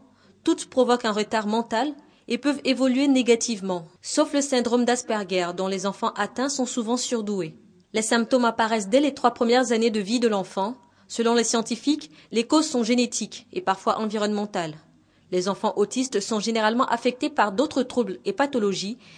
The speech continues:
tels que l'épilepsie, un déficit d'attention, des troubles du sommeil.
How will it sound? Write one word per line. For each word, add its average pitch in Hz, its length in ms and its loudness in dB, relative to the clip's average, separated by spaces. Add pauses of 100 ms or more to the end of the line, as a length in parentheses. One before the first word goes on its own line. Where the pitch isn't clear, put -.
(100)
tels 226 160 0
que 233 100 0
l'épilepsie, 240 720 0 (240)
un 190 80 -4
déficit 226 400 -4
d'attention, 233 640 -2 (320)
des 220 120 0
troubles 233 260 0
du 214 100 -4
sommeil. 175 480 -2